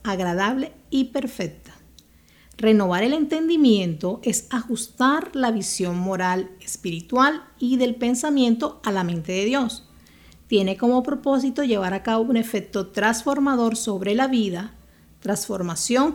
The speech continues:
que solo es posible por la acción directa del Espíritu Santo,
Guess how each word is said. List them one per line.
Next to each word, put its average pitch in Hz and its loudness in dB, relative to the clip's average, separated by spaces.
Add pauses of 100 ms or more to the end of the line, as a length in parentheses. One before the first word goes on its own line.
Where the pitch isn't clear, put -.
que 170 -6
solo 208 2
es 262 -2
posible 247 0 (300)
por 254 0
la 262 4
acción 233 2
directa 214 0
del 202 0
Espíritu 156 -6
Santo, 240 2